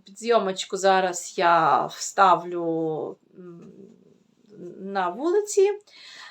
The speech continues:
е, як він виглядає на мені в повний зріст, е, а потім покажу трошечки ближче. Е, щодо цього кардигану, в мене пішла, е, півкілограмова бі-, бобін-, ну, бобіна, там,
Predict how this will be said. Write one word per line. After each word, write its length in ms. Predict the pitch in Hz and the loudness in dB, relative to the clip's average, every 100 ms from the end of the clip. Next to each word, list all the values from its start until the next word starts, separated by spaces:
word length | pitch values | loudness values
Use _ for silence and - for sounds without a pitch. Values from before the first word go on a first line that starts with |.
| - | -10
е, 220 | 208 214 | -4 -2
як 260 | 214 226 226 | 0 -2 -2
він 160 | 220 208 | -6 -2
виглядає 680 | 202 208 196 190 190 180 | -2 0 2 4 4 2
на 140 | 175 175 | -2 -6
мені 400 | 175 175 170 165 | -8 -8 -6 -8
в 60 | |
повний 800 | - 311 381 427 392 381 349 302 | -6 -4 -2 -2 -2 0 0 0
зріст, 800 | 285 277 277 269 269 - _ 220 | -2 -6 -4 -4 -6 -14 _ -6
е, 40 | 214 202 196 190 185 185 - - | -2 0 2 2 2 0 -2 -2
а 320 | 190 196 185 - | -2 0 -2 -4
потім 640 | 233 311 359 330 294 269 247 | -6 -6 -6 -8 -6 -8 -10
покажу 540 | 190 214 214 202 196 185 | -8 -2 -2 -2 -10 -8
трошечки 640 | 202 202 190 - - - | -4 -4 -6 -12 -16 -10
ближче. 800 | 180 190 254 381 403 - 349 320 - - - - - - | -12 -6 -2 -2 -2 -4 -2 -2 -4 -18 -18 -16 -10 2
Е, 240 | 190 202 | 2 2
щодо 360 | - 466 403 330 | -2 -2 0 -2
цього 480 | - 294 277 285 | 2 4 4 2
кардигану, 1080 | 285 254 220 233 220 196 185 180 180 180 175 | 0 -4 0 -2 2 2 0 -4 -6 -4 -4
в 40 | |
мене 360 | 190 269 359 349 | -2 -2 -2 -4
пішла, 800 | - 247 - 254 254 240 220 185 196 | -6 -10 -8 0 2 6 4 2 -6
е, 720 | 196 202 196 196 190 - 190 | -4 -2 -2 -2 -2 -8 -16
півкілограмова 960 | 226 220 - 233 226 226 233 226 208 202 | -14 -14 -8 -2 -2 -2 0 0 0 -2
бі-, 180 | 190 208 | -4 -10
бобін-, 840 | 196 214 214 226 226 202 190 196 214 | -4 -4 -2 -6 -6 -6 -6 -6 -6
ну, 140 | 214 | -8
бобіна, 440 | 226 214 247 226 | -8 -6 -4 -4
там, 260 | 190 196 | -4 -4